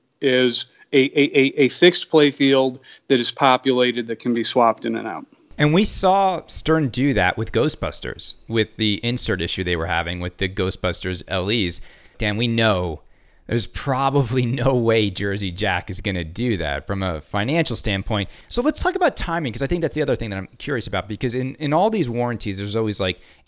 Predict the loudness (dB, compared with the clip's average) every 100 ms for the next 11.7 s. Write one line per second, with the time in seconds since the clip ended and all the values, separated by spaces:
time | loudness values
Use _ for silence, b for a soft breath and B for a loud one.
0 | -2 -2 -2 -4 -2 0 0 0 -2 -6
1 | -6 -6 -4 -4 -2 -2 -4 -4 -10 -14
2 | _ _ -8 -6 -4 -2 -4 -6 -6 -4
3 | -4 -4 -6 -6 -8 -6 -6 -4 -4 -4
4 | -4 -4 -4 -6 -8 -8 -8 -16 -8 -6
5 | -4 -2 0 0 -2 -8 -8 -8 -6 0
6 | 2 2 0 -4 -4 -4 -4 -6 -8 -12
7 | -10 -6 -6 -6 -8 -6 -6 -4 -4 -2
8 | -4 -6 b b b b b -4 2 4
9 | 2 -2 _ _ -12 -4 0 2 4 2
10 | 2 0 0 0 0 -2 -4 -4 -4 -4
11 | -4 -4 -2 -2 -2 -6